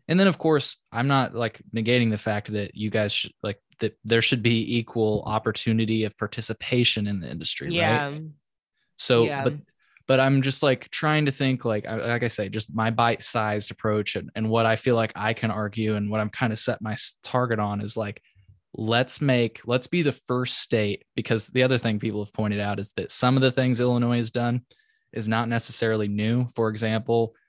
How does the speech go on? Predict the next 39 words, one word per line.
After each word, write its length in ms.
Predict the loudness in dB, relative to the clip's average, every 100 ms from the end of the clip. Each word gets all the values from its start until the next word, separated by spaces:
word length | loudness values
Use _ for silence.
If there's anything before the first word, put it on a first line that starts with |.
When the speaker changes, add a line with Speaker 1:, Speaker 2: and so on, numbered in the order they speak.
| _ -2
Speaker 1:
Colorado, 800 | 0 2 2 2 2 0 -2 -4
one 160 | -6 -6
of 40 |
the 60 | -4
first 320 | -2 -2 -2
states 380 | -2 -2 -4 -6
to 360 | -4 -4 -4 -4
legalize 500 | -4 -2 -2 -2 -2
cannabis, 400 | -2 -2 -2 -2
you 80 |
can 140 | -2 -2
still 280 | 4 4 4
find 240 | 2 0
yourself 380 | -2 -4 -4 -4
with 100 | -8
a 20 |
felony, 640 | -4 -2 0 0 0 -2 -4 _ _ _ _ -6
uh, 320 | -4 -4 -8 -2
prison 400 | 0 2 0 -2
time, 640 | -2 -2 0 0 -2 -8 -18 _ -10
you 120 | -6
know, 160 | -6 -8 -12 -4
fines 460 | 0 2 0 -2 -4
of 80 |
over 180 | -6 -8
ten 240 | -6 -4 -2
thousand 360 | -2 -2 -2
dollars, 340 | -2 -2 -4 -4
I 20 |
think 160 | -4
up 140 | -4 -4
to 100 | -4
a 40 |
hundred 260 | -2 -4 -4
thousand 320 | -2 -2 -2
dollars. 460 | -4 -4 -6 -8 -12 _ _ _ _ -6
And 100 | -4
it's 160 | -2
like, 240 | -4 -6